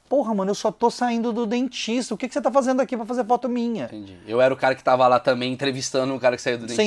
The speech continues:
Speaker 1: entendeu? Você,
Speaker 2: Sim.
Speaker 1: você, você, você ficava no aeroporto lá de Congonhas,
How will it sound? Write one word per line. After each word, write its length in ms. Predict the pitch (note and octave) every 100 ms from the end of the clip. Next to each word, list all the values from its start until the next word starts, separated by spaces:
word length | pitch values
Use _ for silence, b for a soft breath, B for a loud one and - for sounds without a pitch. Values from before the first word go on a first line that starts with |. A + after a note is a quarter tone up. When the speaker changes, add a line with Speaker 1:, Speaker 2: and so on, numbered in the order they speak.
| F#3+
Speaker 1:
entendeu? 220 | F#3+ F#3+ F3+
Você, 240 | G#3+ F3
Speaker 2:
Sim. 0 |
Speaker 1:
você, 180 | - G#3 F3+ G#3+
você, 60 | -
você 160 | - A3+
ficava 400 | A#3+ B3+ C4 A#3+
no 160 | G3+ F#3
aeroporto 580 | F3 E3+ - E3+ D#3
lá 100 | D#3+ D3
de 80 |
Congonhas, 520 | - D#3 C#3+ D#3+ G#3